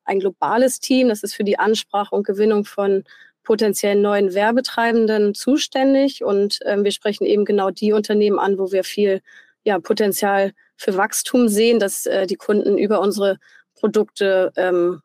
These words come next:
wachsen können. Also wir klären über Marketingprodukte auf von Google. Das reicht dann zum Beispiel über die YouTube-Videoanzeigen, ähm, klassische Suchmaschinenmarketing, also die Suchanzeigen bis hin zu Display. Ähm, und da bin ich eben auch schon seit acht Jahren in dem Team. Das ist ein,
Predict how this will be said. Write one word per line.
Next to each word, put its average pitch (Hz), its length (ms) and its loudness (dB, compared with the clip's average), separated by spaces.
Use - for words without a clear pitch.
wachsen 170 300 -2
können. 151 240 -2
Also - 260 -2
wir 180 100 0
klären 190 300 0
über 185 220 0
Marketingprodukte 202 920 -2
auf 208 220 0
von 208 200 -2
Google. 196 380 2
Das - 220 -4
reicht 185 220 -2
dann 185 240 0
zum 196 160 -2
Beispiel 180 320 0
über 185 180 0
die 180 340 2
YouTube-Videoanzeigen, 196 1700 0
ähm, 175 480 0
klassische - 480 -4
Suchmaschinenmarketing, 202 1300 0
also 185 180 -2
die 180 120 -4
Suchanzeigen 196 840 -2
bis - 140 -6
hin 202 120 -2
zu - 140 -6
Display. 277 500 0
Ähm, 214 420 4
und 196 140 -2
da 196 120 0
bin 202 180 2
ich 202 120 -2
eben 202 140 2
auch - 160 -2
schon 202 240 -2
seit 185 180 -2
acht - 280 -6
Jahren 190 240 0
in 190 120 0
dem 185 140 0
Team. 269 320 2
Das 202 140 -2
ist - 180 -14
ein, 190 60 -6